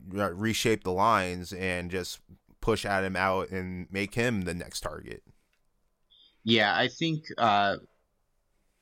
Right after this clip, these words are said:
Speaker 2: while Rob and Parvati are both excellent players, I think a big reason Old School have been, uh, succeeding in these first few episodes that we're talking about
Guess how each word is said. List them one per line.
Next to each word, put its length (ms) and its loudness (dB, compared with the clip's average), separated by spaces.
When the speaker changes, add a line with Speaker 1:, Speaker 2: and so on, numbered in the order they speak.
Speaker 2:
while 340 6
Rob 380 6
and 540 2
Parvati 500 2
are 100 4
both 220 0
excellent 400 0
players, 340 2
I 140 4
think 220 2
a 60 2
big 200 0
reason 340 0
Old 240 2
School 540 2
have 260 0
been, 480 2
uh, 240 2
succeeding 720 2
in 100 0
these 200 -2
first 300 2
few 160 4
episodes 580 2
that 160 2
we're 80 -2
talking 400 0
about 320 4